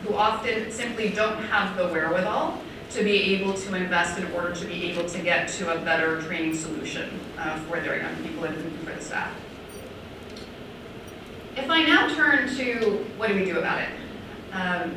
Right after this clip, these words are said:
and here, within the report, we had a multitude of, of, of recommendations. I'll just focus here on those that most greatly affect scale, and, and the reason why is the following.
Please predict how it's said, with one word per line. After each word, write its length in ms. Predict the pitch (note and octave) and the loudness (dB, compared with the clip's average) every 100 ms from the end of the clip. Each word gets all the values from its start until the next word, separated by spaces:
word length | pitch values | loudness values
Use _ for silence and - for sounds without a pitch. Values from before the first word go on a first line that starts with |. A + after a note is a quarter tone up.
| - - - | -8 -10 -4
and 380 | - - A3+ A#3 | 2 4 2 -4
here, 500 | C#4+ C#4+ C#4 - - - - - - | 2 8 10 8 4 -6 -10 -12 4
within 240 | C4 D#4+ | 6 8
the 60 | D#4+ | 8
report, 420 | C4+ - C4 A3+ | 8 8 6 6
we 120 | A3 | 4
had 340 | A3+ A3+ - - G#3 | 6 8 8 8 4
a 60 | |
multitude 840 | G3+ G3 G3 G#3 - F#3+ F3+ F3+ - F3+ | 2 2 2 0 0 0 2 0 -4 -2
of, 640 | F3 E3+ E3+ E3+ - F3+ F3 | 2 4 4 0 -6 -6 -4
of, 520 | E3+ F3 E3+ - F3 | -2 -2 -2 -4 -4
of 120 | E3+ | 0
recommendations. 880 | F3 F3+ F3 F3 E3+ E3+ E3 - - | 0 0 -2 -2 -2 0 -2 -4 -2
I'll 160 | - B3+ | 2 2
just 220 | D#4 - | 0 0
focus 440 | B3+ B3 G#3 - | 4 4 4 0
here 540 | - G#3 F#3+ F3+ F#3 - | 0 4 6 8 6 2
on 500 | F3 E3+ E3+ E3+ E3+ | 4 4 4 0 0
those 520 | F3+ F3 F3 F3+ - - | 4 4 4 -2 -4 0
that 480 | E3+ E3 - - F#3+ | 4 6 4 0 -2
most 340 | G3 G3+ - - | 0 0 -4 0
greatly 480 | F3+ F#3+ F#3+ F3+ D#3+ | 2 4 2 0 -2
affect 340 | - E3+ - | 0 -2 -4
scale, 540 | - - - - - F#3 | -6 -2 -2 0 -2 -2
and, 160 | F3+ | -2
and 180 | F#3 G3+ | 0 0
the 60 | G#3 | 2
reason 380 | A#3+ A#3+ F#3+ | 2 0 -2
why 160 | F3+ E3+ | 0 0
is 120 | E3 | 0
the 60 | - | -2
following. 460 | - - - - | -4 -4 -4 -4